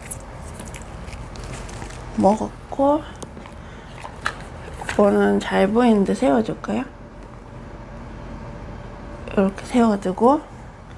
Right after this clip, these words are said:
숙취 해소제까지 챙겨 먹었으니까 제가 마음 놓고 편안하게 술을 먹어보도록 하겠습니다.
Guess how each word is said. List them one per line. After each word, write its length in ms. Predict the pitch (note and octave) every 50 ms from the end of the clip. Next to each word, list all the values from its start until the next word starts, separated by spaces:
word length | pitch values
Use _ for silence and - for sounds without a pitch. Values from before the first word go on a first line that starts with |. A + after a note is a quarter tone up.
| -
숙취 440 | A3 - - C#4+ - - - E4 E4
해소제까지 640 | D#4 C#4+ C4+ C4+ C4+ B3 A#3 G3+ - - E3 D#3 D3+
챙겨 260 | - A#3+ A#3 A3+ G#3+
먹었으니까 720 | F#3 F#3+ G3+ G#3 G3+ - C#3+ B2 G2 - - - E3 - - - - - - - - - - - - - - -
제가 560 | - - A3+ F3 - G3 G3 F#3 G#3 G#3+ A#3 - - - - - - - - -
마음 560 | - F#3 G3 G3 G3+ G#3+ A3 A#3 A#3+ A#3+ A#3+
놓고 640 | B3 B3+ C4+ C4 - - D4+ D#4 D#4+ E4+ F4+ F#4+ - - - - - - -
편안하게 600 | - F#3+ G3 G3+ G3+ G#3 A3 A#3+ C4 C#4 D4 D#4
술을 260 | D4+ - B3+ A3+ G3+
먹어보도록 580 | F#3+ F#3 F#3 F3+ F3+ D#3+ D3+ - - - - -
하겠습니다. 500 | - - A#3 A3+ - - - D4 D4